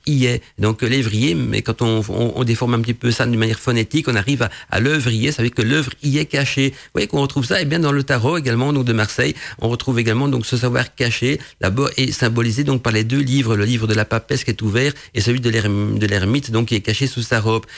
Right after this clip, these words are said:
Et donc le savoir, hein, euh, peut se prononcer aussi au niveau de la, de la langue de, de, des oiseaux en trois parties. Le savoir, c'est S tiret A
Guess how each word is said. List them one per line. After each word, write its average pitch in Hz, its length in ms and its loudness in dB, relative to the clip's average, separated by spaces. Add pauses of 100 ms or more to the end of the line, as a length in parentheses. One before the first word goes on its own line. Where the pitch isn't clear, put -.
(120)
Et 123 80 0
donc 190 180 2
le 170 100 2
savoir, 127 580 -2 (200)
hein, 131 120 0
euh, 113 340 -2
peut 143 140 -2
se - 120 -2
prononcer 139 520 0
aussi 180 440 -2
au - 80 0
niveau 131 200 0
de 139 80 0
la, 131 80 0
de 127 160 0
la 120 100 2
langue 135 180 0
de, 131 120 0
de, 127 200 0
des 123 200 0
oiseaux 135 260 2
en 156 80 0
trois 175 160 -2
parties. 160 460 0 (400)
Le 170 100 2
savoir, 156 600 0
c'est - 300 -2
S - 300 -2
tiret 151 440 0
A 175 280 -2